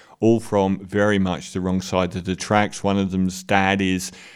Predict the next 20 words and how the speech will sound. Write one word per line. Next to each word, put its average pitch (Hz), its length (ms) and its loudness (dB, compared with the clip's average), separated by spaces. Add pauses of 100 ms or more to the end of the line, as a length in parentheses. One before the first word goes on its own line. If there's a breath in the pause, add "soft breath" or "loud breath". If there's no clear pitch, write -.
(500 loud breath)
one 110 160 2
of 101 120 0
Avon 98 340 0
Barksdale's 92 640 0
top - 320 -4
enforcers 95 640 -2
that's 82 180 -6
in 95 140 2
jail 95 300 2
for - 120 -12
the 95 80 0
rest 92 260 -4
of 92 60 -10
his 95 180 -4
life, 98 420 2
and 95 120 -2
is 92 120 -6
he, 98 180 -2
he's 107 260 -2
in, 101 160 0